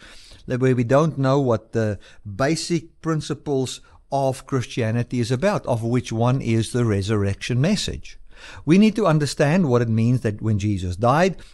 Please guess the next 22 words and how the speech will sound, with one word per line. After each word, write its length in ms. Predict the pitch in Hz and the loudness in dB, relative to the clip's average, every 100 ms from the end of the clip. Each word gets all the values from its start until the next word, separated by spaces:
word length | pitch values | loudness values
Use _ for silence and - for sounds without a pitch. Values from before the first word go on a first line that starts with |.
| - | -4
and 180 | 143 131 | 0 2
when 180 | 135 131 | 2 2
he 140 | 147 | 2
was 300 | 151 156 131 | 2 2 2
raised, 480 | 170 170 85 82 - - - - | 2 2 0 -8 -18 -20 -20 -8
his 220 | 117 202 | -4 -2
death 300 | 202 143 139 | 0 0 0
and 100 | 123 | -2
his 180 | 139 185 | -2 -2
resurrection 720 | 147 120 123 104 98 - 123 156 - - | 0 0 0 -2 -4 -6 -8 -8 -14 -14
brings 460 | 104 123 170 202 | -4 0 0 0
a 80 | 247 | -2
certain, 680 | - - 151 139 - 180 185 - - 143 | -4 -4 0 0 0 -2 -2 -8 -8 -4
uh, 380 | 131 131 135 - - _ _ - | 0 2 0 -2 -10 _ _ -12
a, 100 | 127 | -8
a 200 | 127 120 | -6 -6
hope 440 | 90 123 233 - - - | -2 4 4 2 -10 -16
for 340 | - 117 95 | 4 4 4
us. 240 | 82 - - - - - | -6 -14 -16 -16 -18 -4
We 180 | 147 240 | 0 2
can 320 | 233 175 147 | 4 2 2
then, 320 | 117 113 127 | 0 0 -2